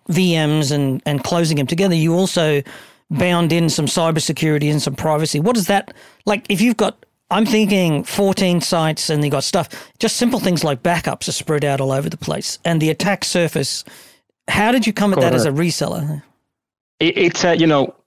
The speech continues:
Speaker 2: uh, we, we had a, a, a very strong, uh, vision of what we wanted to do based on our conversation and our project with V M ware, right? So we had, "This is the blueprint we want to take to our customers. This is the cloud we want to take to our customers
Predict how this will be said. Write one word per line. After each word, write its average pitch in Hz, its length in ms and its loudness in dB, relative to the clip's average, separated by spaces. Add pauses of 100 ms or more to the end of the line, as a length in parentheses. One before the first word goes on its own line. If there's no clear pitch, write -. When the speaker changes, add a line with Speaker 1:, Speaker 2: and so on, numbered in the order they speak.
(240)
Speaker 2:
uh, 120 200 -2
we, 139 100 2
we 147 160 2
had 170 220 2
a, 165 160 2
a, 139 220 2
a 127 80 0
very 143 320 2
strong, 139 720 2
uh, 123 260 2
vision 127 380 0
of 117 60 2
what 117 100 2
we 120 40 2
wanted 123 300 0
to 127 100 -4
do 117 240 0
based 117 340 0
on 120 120 2
our 113 80 0
conversation 113 680 -2
and 107 120 2
our 107 100 0
project 110 440 0
with 101 180 -4
V 123 160 2
M 110 140 0
ware, - 180 -2
right? 120 260 0
So - 120 -4
we 110 80 -2
had, 117 180 -4
"This 135 80 2
is 127 60 -2
the 139 100 2
blueprint 123 420 2
we 113 60 2
want 120 200 2
to 120 60 -2
take 110 220 -2
to - 80 -6
our 113 140 0
customers. 110 340 -4
This 110 80 -2
is 117 60 0
the 117 100 0
cloud 123 420 0
we 110 80 -2
want 113 120 -2
to 117 40 -4
take 110 200 -4
to 139 100 -4
our 117 80 0
customers 113 500 -2